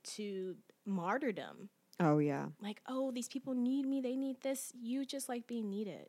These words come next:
Speaker 2: Mm-hmm.
Speaker 1: So why don't we look at that?
Speaker 2: Yeah.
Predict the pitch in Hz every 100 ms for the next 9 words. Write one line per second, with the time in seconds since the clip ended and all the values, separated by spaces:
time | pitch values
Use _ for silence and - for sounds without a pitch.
0 | - 175 170 156 160 160 170 208 208 202
1 | 208 233 220 202 214 202 185 - _ -
2 | 302 170 175 _ 196 190 156